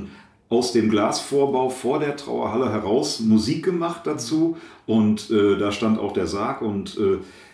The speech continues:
Speaker 2: ja, die Menschen draußen haben sich, die haben sich ganz, äh, auch an diese Vorschriften gehalten. Man merkt, wie schnell das auch so, äh, verinnerlicht wird, diese Regelung, dieses Abstand halten und die standen, ja, dann äh,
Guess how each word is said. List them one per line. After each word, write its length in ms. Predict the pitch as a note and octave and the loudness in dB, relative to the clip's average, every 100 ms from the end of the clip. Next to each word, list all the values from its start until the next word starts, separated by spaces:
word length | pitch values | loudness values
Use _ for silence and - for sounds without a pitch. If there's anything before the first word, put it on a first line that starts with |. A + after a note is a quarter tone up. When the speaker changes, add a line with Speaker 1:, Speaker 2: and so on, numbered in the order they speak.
| - | -6
Speaker 2:
ja, 120 | A#2 | 0
die 80 | A#2 | 4
Menschen 340 | A#2 A#2+ - | 4 2 0
draußen 400 | A#2+ F#2+ - F3 | 0 0 0 0
haben 140 | D3 D3+ | -2 -2
sich, 220 | - - | -4 -4
die 120 | A#2+ | -4
haben 120 | - | -4
sich 340 | C#3 C3+ - A2+ | -4 -6 -10 -4
ganz, 400 | C3+ F3 - - | -2 -2 -6 -2
äh, 320 | D3 D3 C#3 | 2 2 2
auch 200 | C3+ C3 | 0 0
an 80 | B2+ | 0
diese 160 | A2+ G#2 | 0 0
Vorschriften 560 | - E3 - D#3 D#3 | 0 -2 0 -2 -2
gehalten. 340 | B2 A#2 C#3+ C#3 | -2 0 0 2
Man 160 | A#2+ | 4
merkt, 280 | B2 C3 - | 4 2 0
wie 60 | A2 | -2
schnell 380 | - B2 C#3+ E3+ | 0 2 4 4
das 220 | C3 A2 | 2 -2
auch 140 | A#2 | -4
so, 480 | - A#2 A#2 A2+ A#2 | -2 2 4 4 4
äh, 840 | A2 G#2+ G2 G2 - - - - A2+ | 4 4 2 -4 -14 -20 -20 -20 -8
verinnerlicht 640 | - F#3 - G2 - F2 | -2 2 2 2 -2 -4
wird, 220 | F#2 F2+ | -2 -2
diese 260 | G2 G2+ F#2+ | 0 0 4
Regelung, 360 | B2 C3 B2 | 4 4 2
dieses 260 | A#2 G#2 - | 2 -2 -6
Abstand 480 | - - C3 B2+ A#2 | -10 -4 -2 -2 -2
halten 380 | B2 B2+ C3+ - - - | -2 0 -2 -8 -16 -4
und 240 | A#2 A2 A2 - - | 2 2 2 -10 -8
die 80 | A#2+ | -4
standen, 680 | - C#3 C#3 C#3 D#3 D3+ - - _ _ _ _ _ _ - - | -2 0 -2 0 -2 -4 -8 -20 _ _ _ _ _ _ -10 -2
ja, 240 | A#2+ G#2+ | 0 2
dann 320 | A2 A2+ A2 - - - | 2 2 0 -6 -12 0
äh, 240 | A2 G#2+ | 4 4